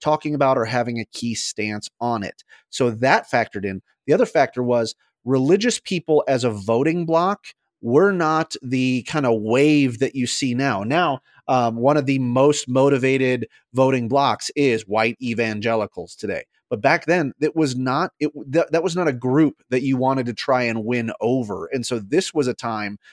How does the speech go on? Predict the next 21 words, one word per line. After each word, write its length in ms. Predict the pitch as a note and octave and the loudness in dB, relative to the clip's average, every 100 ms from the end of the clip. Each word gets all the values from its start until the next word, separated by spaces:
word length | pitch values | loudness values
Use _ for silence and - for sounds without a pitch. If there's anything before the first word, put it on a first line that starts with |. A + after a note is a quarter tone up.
| _ _ | _ _
where 120 | B2+ | -4
you 60 | A#2+ | 0
could 140 | C3 | 0
actually 260 | B2 - A2 | 0 -2 -6
see, 320 | - G#3 - | -4 -4 -4
"Oh, 280 | - F#3+ G#2+ - _ _ - | -2 0 -2 -6 _ _ -4
if 180 | B2+ - | -2 0
we 120 | A3 | -2
can 320 | - E3 F#2+ - | -2 -4 -4 -8
weaponize, 960 | F#2+ E3+ - B2 G2 G2 F#2+ F#2+ - - _ _ | 0 0 2 -2 -2 -4 -4 -6 -10 -14 _ _
if 140 | G#2+ | -6
we 80 | E3 | -2
can 200 | A3 C#3 | 0 0
weaponize 600 | B2+ D3 D3+ C#3 C3 A2 | 0 0 0 0 -2 -2
this 240 | B2+ A#2 - _ | -2 -2 -6 _
group 360 | A2+ B2+ D#3 | -2 0 0
of 160 | B2+ G#2+ | -2 -6
people, 480 | - C#3+ - F#2 F2 - _ _ | -4 -4 -4 -6 -8 -14 _ _
uh, 180 | A2+ A2 - | -2 -2 -2
to 140 | A2+ | -2
vote 520 | G#2 G#2+ D3 G#2+ G2 | -2 2 4 4 -2